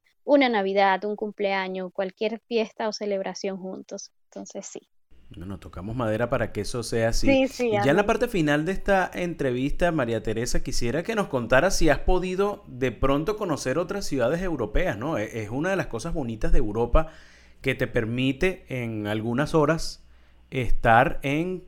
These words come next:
Speaker 2: cualquier país porque todos son pequeños y, y, y todos se conectan, ¿no? Por vía aérea, por, por tren, por bus. Es muy fácil viajar. Eh, ¿qué otras ciudades has conocido de, de Europa?
Speaker 1: Este, bueno, cuando llegué aquí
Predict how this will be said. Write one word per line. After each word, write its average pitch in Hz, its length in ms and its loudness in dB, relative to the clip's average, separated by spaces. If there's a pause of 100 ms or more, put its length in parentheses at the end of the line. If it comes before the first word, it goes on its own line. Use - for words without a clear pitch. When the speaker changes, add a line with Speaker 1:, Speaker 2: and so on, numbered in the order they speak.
(120)
Speaker 2:
cualquier 123 400 2
país 151 280 2
porque 120 300 -4
todos 123 320 -4
son 143 180 -6
pequeños 147 520 -4
y, - 20 -10
y, 110 580 -8
y 104 220 -12 (120)
todos 147 260 0
se 160 140 -4
conectan, 120 540 0
¿no? 110 220 -6
Por 101 160 -4
vía 113 220 -2
aérea, 127 560 2
por, 110 340 2
por 98 220 -4
tren, 143 520 -2
por 107 260 -4
bus. 143 440 0 (260)
Es - 120 -8
muy 147 120 0
fácil 156 420 4
viajar. 127 480 2 (340)
Eh, - 300 -14
¿qué 160 120 2
otras 214 280 -2
ciudades 175 340 0
has 190 100 -4
conocido 170 720 0
de, 107 460 -4
de 101 220 -2
Europa? 113 580 -2 (420)
Speaker 1:
Este, 247 640 0
bueno, 240 400 0
cuando 233 460 -2
llegué 220 320 0
aquí 311 340 0